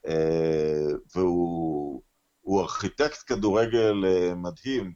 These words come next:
קירוש, הוא העלה את הכדורגל האמריקאי, הוא העלה את הכדורגל, אה, הד-, הדרום אפריקאי,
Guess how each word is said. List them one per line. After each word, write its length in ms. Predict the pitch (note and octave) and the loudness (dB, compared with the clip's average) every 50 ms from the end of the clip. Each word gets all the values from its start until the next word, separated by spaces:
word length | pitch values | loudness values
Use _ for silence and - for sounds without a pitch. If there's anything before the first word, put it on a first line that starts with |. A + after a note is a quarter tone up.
| _ | _
קירוש, 460 | - - F2 D#2+ D2 D2+ D2 C#2+ - - | -14 -12 -12 -10 -10 -10 -12 -12 -16 -16
הוא 340 | E2 E2 D#2 D2 C2 D#2 | -14 -12 -10 -8 -8 -6
העלה 220 | E2 E2+ F2+ F2+ F#2 | -4 -2 -2 -2 -2
את 120 | F#2 - | -2 -4
הכדורגל 560 | F#2+ - - E2+ E2+ F2+ F2 F2+ F2 E2+ D#2+ | -8 -12 -10 -10 -8 -6 -6 -6 -4 -4 -4
האמריקאי, 760 | D#2+ D2+ D2+ D#2+ E2 D2+ - _ _ - A2+ A#2 A2 G2+ F#2+ | -4 -4 -6 -8 -12 -18 -18 _ _ -4 0 0 0 2 0
הוא 140 | F2+ E2+ E2 | -2 -2 -4
העלה 120 | E2 E2 | -4 -6
את 100 | D#2 - | -6 -8
הכדורגל, 580 | - - - E2+ E2+ E2 E2+ D#2 D2+ E2 E2 D#2 - _ _ _ _ _ _ _ - E2 | -10 -14 -14 -12 -10 -10 -10 -10 -10 -10 -12 -14 -14 _ _ _ _ _ _ _ -10 -6
אה, 400 | E2 D#2+ D#2+ D#2+ D#2+ D#2 D2+ C2+ - | -4 -4 -2 -2 -2 -2 -4 -4 -4
הד-, 140 | - E3 - - - - - - - | -6 -6 -8 -10 -10 -10 -8 -6 -6
הדרום 340 | - E2 - F2+ F#2 F2+ | -6 -4 -2 -2 0 -2
אפריקאי, 760 | E2+ E2+ - F2 E2+ - C3+ B2+ B2 A#2 A2 G#2+ G#2+ G#2 F2+ | -2 -4 -6 -10 -6 0 0 2 4 4 4 4 2 2 -2